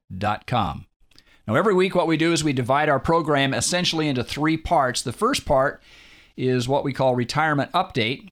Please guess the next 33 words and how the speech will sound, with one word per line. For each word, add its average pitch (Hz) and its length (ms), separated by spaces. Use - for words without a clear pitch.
The 107 140
second 170 320
one 123 320
is 110 320
Tactical 143 720
Asset 127 420
Management. 123 640
And 107 160
the 101 60
third 226 240
one 131 180
is 135 360
News 95 280
You 113 80
Can 127 160
Use. 123 480
Now, 135 120
in 131 40
the 127 60
first 226 240
segment 185 300
of 156 80
the 147 60
program 170 520
today 131 380
in 131 600
Retirement 147 760
Update, 127 540
we 117 100
want 151 200
to 214 60
talk 160 300
about 131 500